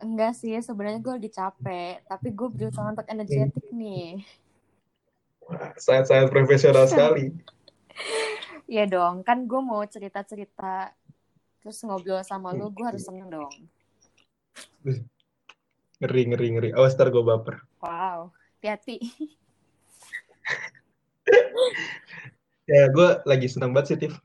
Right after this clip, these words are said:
Speaker 1: Kenapa tuh?
Speaker 2: Karena semenjak beberapa hari yang lalu, Jakarta mulai dibuka lagi.
Speaker 1: Oh iya, benar. Udah banyak yang
Speaker 2: Udah
Speaker 1: balik ke
Speaker 2: banyak.
Speaker 1: kantor ya.
Speaker 2: Betul.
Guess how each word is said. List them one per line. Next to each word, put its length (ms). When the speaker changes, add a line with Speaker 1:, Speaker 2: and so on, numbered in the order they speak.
Speaker 1:
Kenapa 240
tuh? 160
Speaker 2:
Karena 560
semenjak 1040
beberapa 480
hari 160
yang 160
lalu, 240
Jakarta 480
mulai 240
dibuka 320
lagi. 320
Speaker 1:
Oh 240
iya, 560
benar. 480
Udah 160
banyak 560
yang 240
Speaker 2:
Udah 80
Speaker 1:
balik 240
ke 160
Speaker 2:
banyak. 80
Speaker 1:
kantor 400
ya. 240
Speaker 2:
Betul. 1040